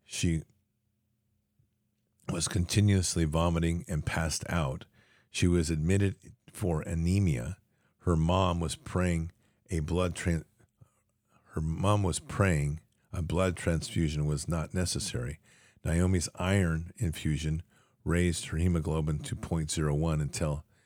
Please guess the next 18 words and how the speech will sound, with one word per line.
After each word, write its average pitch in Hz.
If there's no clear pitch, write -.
un-, 80
uh, -
uh, 95
hemoglobin 76
point 85
one 80
unit 78
to -
six -
point 78
six -
hemoglobin, 69
below 78
the 78
six -
point 71
five 73
life-threatening. 71